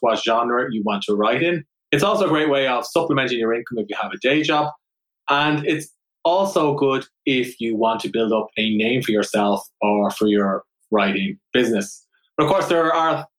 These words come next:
struggles that freelance writers will sometimes face. You know, how much do they charge?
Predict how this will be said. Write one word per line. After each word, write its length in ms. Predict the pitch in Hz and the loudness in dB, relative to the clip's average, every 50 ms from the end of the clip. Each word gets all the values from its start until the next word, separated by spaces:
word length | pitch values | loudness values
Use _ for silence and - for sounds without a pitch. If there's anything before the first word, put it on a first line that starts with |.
| _ _ | _ _
struggles 420 | - - - 147 151 156 175 160 143 | -20 -8 -2 0 2 2 2 2 0
that 120 | 135 - | 0 -2
freelance 480 | - - 120 117 117 113 110 107 - - - | 0 -2 0 0 0 -2 -2 -6 -8 -8 -4
writers 460 | 113 107 104 104 101 98 98 98 - - | -2 -2 0 0 -2 -2 -4 -4 -6 -6
will 140 | 101 98 | -6 -6
sometimes 500 | 95 - 104 95 - - 95 95 92 - - - | -6 -6 -8 -10 -8 -8 -8 -8 -10 -8 -4 -2
face. 320 | 98 101 107 110 - - | 0 0 0 -2 -4 -4
You 60 | - 98 | -2 -2
know, 100 | 90 87 | -2 0
how 80 | - 101 | 0 -2
much 220 | 98 92 95 - | -2 -2 -4 -4
do 80 | - 92 | -4 -4
they 80 | 90 - | -4 -2
charge? 520 | - - 104 110 117 131 135 131 - - | -2 0 0 0 2 0 0 -2 -4 -8